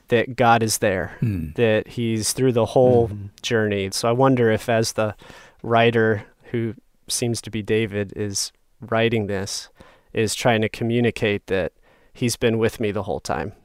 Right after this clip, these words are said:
Speaker 2: Yeah, that's good.
Speaker 3: Now, what's odd about this particular psalm is that it's an acrostic, and that follows the normal pattern that Daniel, that you and Elisa have described for us,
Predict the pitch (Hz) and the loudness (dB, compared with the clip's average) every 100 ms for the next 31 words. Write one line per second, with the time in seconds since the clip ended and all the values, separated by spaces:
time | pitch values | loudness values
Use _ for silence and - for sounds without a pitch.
0 | _ - 101 92 - 110 85 - - - | _ -4 -4 -6 -10 -10 -10 -14 -20 -20
1 | - _ 220 135 123 139 - - 143 170 | -20 _ -4 -2 2 2 0 -2 0 2
2 | 175 131 135 127 - 139 - 117 - 180 | 2 2 2 -2 -2 -4 -2 -6 -4 -6
3 | 175 127 101 - - 101 104 117 95 - | -6 -4 -2 -2 -4 -2 -2 -4 -6 -10
4 | - 123 107 - 113 110 - - 127 - | -2 0 0 -2 -2 -2 -4 -2 -2 0
5 | 107 - 156 180 165 - 98 - _ _ | -2 -2 0 0 -2 -4 -6 -6 _ _
6 | _ _ - 127 131 127 - 139 151 120 | _ _ -4 2 2 2 0 0 2 0
7 | - 120 - 127 135 139 123 - 131 143 | -2 -4 -2 0 2 2 0 -2 -2 0
8 | 127 123 - 113 117 127 113 - - - | 0 0 0 -2 0 0 -2 -6 -8 -14
9 | - 120 123 117 117 127 - 107 101 95 | -8 -2 0 0 0 -2 0 -4 -4 -6
10 | - 135 165 135 - 104 101 | -4 -4 -4 -4 -2 -2 -2